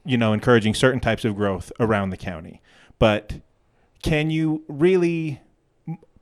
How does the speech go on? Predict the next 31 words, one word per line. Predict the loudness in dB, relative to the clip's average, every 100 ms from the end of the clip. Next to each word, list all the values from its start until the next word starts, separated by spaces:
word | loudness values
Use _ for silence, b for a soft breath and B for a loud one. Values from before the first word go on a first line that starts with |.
| _
mainly | -2 0 0 -2 0
focus | 0 0 -2 -2
on | 0
unincorporated | 0 -2 0 -2 0 -2 -2
areas | -2 -2 -2 -2
when | 0
you're | 0
doing | 0 0 0
that | -2 -4
kind | -6 -4
of | -2
growth, | 0 -2 0
or | -2
is | -2 -4
it | -8
like | -10 -8
you're |
trying | -6 -6 -8
to | -6 -8 -8 b b b b
develop | 0 2 2
programs | 0 0 -2 -6 -6
with | -6
cities | -6 -8 -12
and | -12
things | -12
like | -12 -14
that? | -18 -18
How | -12 -2 -2
does | -2
that | -6
work? | -10 -20